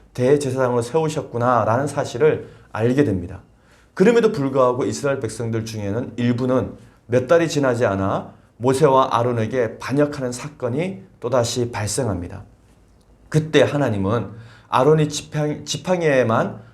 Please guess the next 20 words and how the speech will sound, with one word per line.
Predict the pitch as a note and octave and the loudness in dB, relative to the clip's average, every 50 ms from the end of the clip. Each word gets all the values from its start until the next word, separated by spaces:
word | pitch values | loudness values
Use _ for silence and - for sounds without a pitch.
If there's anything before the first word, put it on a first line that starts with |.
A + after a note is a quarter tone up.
| _ | _
순이 | - - - G3 G3 F3+ - | -14 -6 -2 0 0 0 0
돋고 | B2 A2+ - - - G#2 G2 F2+ - - - - - | -2 -4 -6 -8 -6 -6 -4 -4 -6 -8 -16 -12 -6
꽃이 | - D#3+ D#3 - - - - | -6 -4 -4 -4 -6 -8 -4
피어 | - C#3 D3+ E3 F#3 F#3+ - - - - | 0 2 2 2 2 -2 -8 -16 -20 -18
살구 | - - - F#3 F3+ F#3 F3+ F#3+ A3 G3+ | -14 -10 -6 -4 -4 -2 -2 -2 0 0
열매가 | D#3+ B2+ A#2+ A#2 A#2+ A#2+ C3+ C3 G#2 | 2 2 2 0 0 2 2 0 0
열리게 | G#2 G#2+ A2 A#2+ A2+ A2+ | 0 -2 -2 -2 -2 -2
함으로써 | A2 A2 G#2+ G#2 G2+ F#2+ F#2+ - D#3+ F#3+ G3 - - - _ _ _ | -2 -4 -4 -4 -4 -4 -2 -2 -2 -2 -2 -6 -12 -20 _ _ _
다시 | - A2 B2 - - - E3 | -8 -6 -4 -4 0 2 4
한번 | D3 C#3 C3+ C3 C3+ C#3+ C#3+ D3 C#3+ - - - _ _ _ | 4 4 2 2 2 2 2 0 -4 -10 -16 -20 _ _ _
아론이 | - G#2+ A#2 A#2 A#2 G#2+ G#2 G#2 G#2+ C#3 E3+ G3 - - - - _ _ | -4 -2 0 2 2 2 0 -2 -4 -6 -6 -8 -12 -18 -20 -20 _ _
하나님께서 | - D3+ D#3 D3+ D3 C#3 C#3+ - B2+ A2+ B2 A#2+ A2+ | -4 -2 0 0 0 0 0 0 -2 0 0 0 0
세우신 | A2+ - C#3+ C3 B2+ B2 - - B2+ A#2+ A#2+ A#2+ - - - - | 0 0 0 0 0 0 -2 -2 -2 -4 -4 -6 -10 -14 -18 -8
대제사장임을 | - B2 A#2 A#2 A2+ A2+ A#2 G2+ F#2+ A2 G2+ F#2+ F#2 F#2+ F#2 G2 D3 E3+ - - - - - | -2 0 2 2 2 0 -4 -6 -4 -4 -4 -4 -4 -4 -4 -2 -2 -2 -2 -6 -10 -18 -14
확증해 | - - F#3+ F#3+ - - F3+ D#3+ D#3 D#3 | -10 -10 -10 -8 -6 -4 -2 -2 -2 -2
주십니다. | D#3 - - - G2+ F2+ F2 F#2 F#2+ - - _ _ _ _ - - - - - - - - - - _ | -2 -4 -6 -6 -6 -10 -10 -12 -16 -18 -20 _ _ _ _ -20 -20 -20 -20 -20 -20 -20 -20 -20 -20 _
세 | _ - - F#3+ | _ 2 6 8
번째 | A#3 A#3+ A3+ - A3 F#3 - - - | 8 8 6 6 4 2 2 -2 -6
포인트, | - - C3 A#2 A2+ - A2 F2+ D#2 - - - _ _ _ _ _ | -6 -6 -4 -4 -6 -6 -8 -10 -10 -12 -16 -20 _ _ _ _ _
제사장은 | - D3 D3+ D#3+ F3 D#3+ D3 B2+ B2+ D#3 E3+ C#3+ - - - | -2 0 2 4 6 6 6 6 4 4 2 2 0 -4 -10